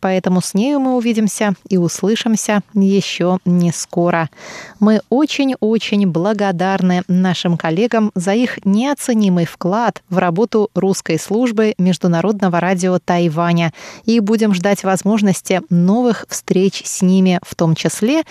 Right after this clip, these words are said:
и в эфире. В конце концов, как показывает мой уже довольно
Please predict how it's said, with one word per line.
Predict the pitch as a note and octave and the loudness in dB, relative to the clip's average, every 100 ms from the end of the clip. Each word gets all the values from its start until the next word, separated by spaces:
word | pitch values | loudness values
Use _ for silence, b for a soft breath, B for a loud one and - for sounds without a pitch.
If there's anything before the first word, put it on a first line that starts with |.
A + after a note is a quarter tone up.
| B B | B B
и | G#3+ A#3+ - | 0 0 0
в | E3+ G3 | 0 0
эфире. | - - E3+ E3 D#3+ | 0 0 0 0 -2
В | - | -4
конце | G#3 G3 G3+ | -2 0 0
концов, | F#3+ F#3 E3+ C#4 E4 - | 0 -2 -2 -2 -2 -2
как | G3 F3+ | -4 -2
показывает | F#3+ - G3+ F3+ F3+ F3+ - | -4 -2 -2 0 0 -2 0
мой | F3+ F3+ E3+ | 0 2 2
уже | D#3 E3+ D#3+ | 0 -2 0
довольно | E3 E3 E3 D#3+ | -2 0 0 -2